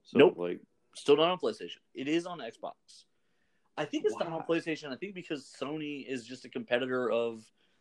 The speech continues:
Speaker 2: A T and T, Warner Brother, Time Warner in so many different ways.
Speaker 1: I, like, I guess, but, like, get your views up. Like, I don't know.
Speaker 2: I don't know. I'm with you. Like, I would want it on everything, but I just think there's a feasibility issue where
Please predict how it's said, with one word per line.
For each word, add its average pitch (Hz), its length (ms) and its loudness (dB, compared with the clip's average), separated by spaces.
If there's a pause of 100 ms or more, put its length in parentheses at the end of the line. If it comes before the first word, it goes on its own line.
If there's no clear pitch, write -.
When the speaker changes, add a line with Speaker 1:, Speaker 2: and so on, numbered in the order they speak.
(160)
Speaker 2:
A 135 160 0
T 135 180 -4
and 127 100 -4
T, 131 240 2
Warner 123 300 -2
Brother, 120 300 2
Time 117 340 -2
Warner 113 420 -6
in 110 160 -10
so 120 200 -2
many 113 160 -2
different 107 340 -6
ways. - 480 -4 (720)
Speaker 1:
I, 120 60 -6
like, 120 160 -8
I 98 80 -6
guess, 101 460 0
but, - 180 -10
like, - 320 -10 (1080)
get - 200 -10
your 101 100 0
views 127 460 -2
up. - 200 -14
Like, - 280 -10
I 104 60 -4
don't 92 180 -4
know. - 260 -10 (320)
Speaker 2:
I 120 120 6
don't 95 100 -4
know. 69 160 -20 (200)
I'm 147 160 2
with 180 220 6
you. 131 240 -4
Like, 117 160 -6
I 131 80 4
would 151 160 4
want 143 200 -4
it 131 60 -2
on 123 140 -2
everything, 117 540 -6 (440)
but 120 120 -4
I 123 60 -4
just 160 280 -6
think 147 160 -6
there's 135 160 0
a 120 80 -4
feasibility 123 680 -4
issue 113 260 -8
where 107 460 0